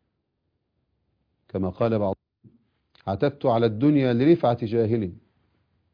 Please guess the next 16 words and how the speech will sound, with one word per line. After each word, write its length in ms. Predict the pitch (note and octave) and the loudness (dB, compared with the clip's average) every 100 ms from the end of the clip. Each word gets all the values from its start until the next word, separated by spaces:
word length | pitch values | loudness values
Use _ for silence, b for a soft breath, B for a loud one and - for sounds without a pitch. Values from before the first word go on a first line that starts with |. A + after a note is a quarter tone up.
| _ _ - | _ _ -6
وتخفيض 760 | G#2 A#2+ - - C#3+ C3 B2 | -4 -4 -6 -6 -2 0 0
ذي 240 | A#2 A2+ G#2+ | 0 0 0
فضل"، 460 | B2 A2 F#2+ D#2+ D#2 _ _ _ _ _ _ _ | -2 -2 -6 -8 -12 _ _ _ _ _ _ _
فقالت: 540 | - F2+ - A2 G2+ - | -14 -10 -4 -4 -4 -6
"خذ 200 | A#2+ G#2+ | -4 -4
العذر، 540 | G#2 A#2+ A2+ F2+ D#2+ _ _ _ _ _ - | -2 -2 -2 -4 -8 _ _ _ _ _ -2
بنو 240 | A2+ C3 | 2 4
الجهل 400 | B2 C3 F3 C#3+ | 2 2 0 0
أبنائي، 580 | C3+ A#2 A#2+ A#2 - - _ _ _ _ _ _ - | -4 -4 -4 -4 -6 -12 _ _ _ _ _ _ -8
لهذا 360 | G#2+ A2+ G#2+ G2+ | -2 -2 0 -2
رفعتهم، 640 | F#2+ F#2+ F2 C3 G2 D#2 _ _ _ _ | -2 -4 -2 -4 -6 -10 _ _ _ _
وأهل 360 | A2+ C#3 E3 D3+ | 0 2 2 0
التقى 640 | D#3 - G3 G3+ G3+ F3+ - | -2 0 2 2 -2 -4 -6
أبناء 360 | B2 A#2 C3 A2+ | -4 0 0 0
ضرتي 460 | A2 G#2+ A2+ G#2+ G2+ | 0 0 -2 -2 -6
الأخرى". 420 | F#2+ F2+ E2+ | -6 -8 -12